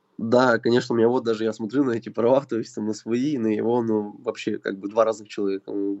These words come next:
вообще не похожи. Поэтому, да, если он по базе бы инспектор посмотрел, я думаю, он бы понял. Но если он, конечно, прям вот так вот глянул таким прям резким взглядом,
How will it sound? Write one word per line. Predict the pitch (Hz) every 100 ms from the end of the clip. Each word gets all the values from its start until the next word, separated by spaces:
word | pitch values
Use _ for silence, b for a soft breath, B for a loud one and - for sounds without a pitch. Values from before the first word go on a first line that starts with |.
| 104
вообще | 104 101
не | 98
похожи. | - 98 101 _ _
Поэтому, | - 117 127 120
да, | 120
если | 113
он | 113
по | 113
базе | 131 120
бы | 117 120 117 123 b 123
инспектор | 117 139 -
посмотрел, | 110 113 120 113 135 147
я | 120
думаю, | 117 113
он | 110
бы | 113
понял. | 107 120 113
Но | 139
если | 160 147
он, | 143
конечно, | 160 165 - 135
прям | 135 131
вот | 120
так | 139
вот | 127 _ _ _ -
глянул | 123 147 131 113
таким | 117 143 117
прям | 120 117
резким | 139 - 117
взглядом, | 113 131 151 151